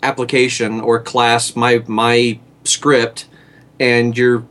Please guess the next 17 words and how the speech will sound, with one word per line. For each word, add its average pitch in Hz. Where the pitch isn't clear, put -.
script, -
your 117
program, 139
your 120
script 156
file 120
should 117
end 120
with, 117
you 120
know, 113
if 117
dollar 117
sign 113
zero 113
equals 110
file, 113